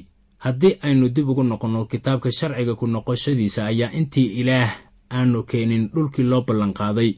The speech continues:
wuxuu horay ugu sii sheegay oo uu kaga munaaqashooday sida taariikhda reer banu Israa'iil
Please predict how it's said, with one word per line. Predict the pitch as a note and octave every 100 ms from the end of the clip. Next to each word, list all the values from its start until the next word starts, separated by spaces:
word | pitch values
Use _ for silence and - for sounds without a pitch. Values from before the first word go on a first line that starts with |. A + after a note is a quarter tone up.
| - _ _ -
wuxuu | D3+ C3+ C3+ A#2+
horay | A#2 C3+ D#3 A#2+
ugu | D3 F#3+
sii | - A2+
sheegay | - G#2 G#2 B2 -
oo | B2+ A#2 -
uu | B2+ A#2+ A2 -
kaga | - C3+ D3+
munaaqashooday | C3+ A2+ G2+ G#2+ - G#2+ G#2+ B2 A#2 - _ _ _
sida | - E3+ E3 C#3
taariikhda | C3+ B2+ D3+ C3+ C3
reer | B2+ C3+
banu | A#2 A2+ A2
Israa'iil | A2+ A2+ A2 A2+ A#2+